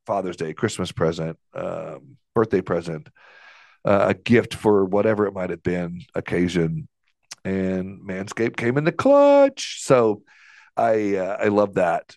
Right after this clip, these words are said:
So, you know, guys, I, whether you're offended by that or not, I really think there's a product on the Manscaped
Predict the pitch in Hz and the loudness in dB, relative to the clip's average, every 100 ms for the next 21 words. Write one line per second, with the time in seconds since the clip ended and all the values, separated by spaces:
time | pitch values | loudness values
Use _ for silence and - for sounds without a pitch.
0 | - - - 104 95 92 _ _ _ _ | -20 -4 2 4 2 -2 _ _ _ _
1 | _ _ _ _ _ _ _ _ _ - | _ _ _ _ _ _ _ _ _ 2
2 | 127 127 131 139 131 - - _ 123 139 | 4 4 4 2 2 -4 -8 _ 0 2
3 | 156 120 104 98 - 113 104 101 92 87 | 4 2 2 2 0 -2 -2 -2 0 0
4 | 87 95 95 90 110 110 113 107 98 98 | -2 0 -2 -2 -4 0 4 4 4 2
5 | 95 95 85 - 87 82 - - - 92 | 0 -2 0 4 4 4 0 -6 -2 0
6 | 90 90 85 92 87 - 78 73 - | -2 -4 -6 -6 -6 -4 -4 -4 -10